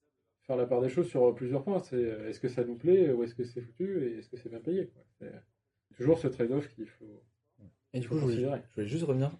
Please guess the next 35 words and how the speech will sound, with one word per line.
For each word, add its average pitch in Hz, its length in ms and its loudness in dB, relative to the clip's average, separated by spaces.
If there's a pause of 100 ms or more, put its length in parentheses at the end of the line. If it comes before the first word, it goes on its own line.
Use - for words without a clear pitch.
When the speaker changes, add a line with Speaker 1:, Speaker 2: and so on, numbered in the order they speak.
(200)
Speaker 2:
parce - 120 -16
que 117 40 -8
tout 98 80 -6
à 113 60 4
l'heure, 123 100 -2
tu - 140 -20
disais, 127 340 0 (240)
et 110 240 -8 (100)
toi 123 120 -4
que, 117 340 -8
aussi, 117 200 -12
que - 40 -20
tu - 100 -10
as 110 40 -6
fait 117 320 -8 (240)
un 127 100 2
master. 147 540 8 (220)
Bon, 127 360 2
enfin, 131 300 4
Marquand, 139 260 4
toi, 165 140 6
tu, 123 640 -4
comme 123 160 2
t'es, 123 240 0
t'es, 120 160 -10
tu, - 140 -8 (220)
tu - 160 -20
cherchais 120 260 -2
peut-être 123 200 -2
un 123 60 -2
peu 123 120 -4
aussi 120 260 -2
à 123 40 0
être, 120 180 -6
euh, 110 120 -2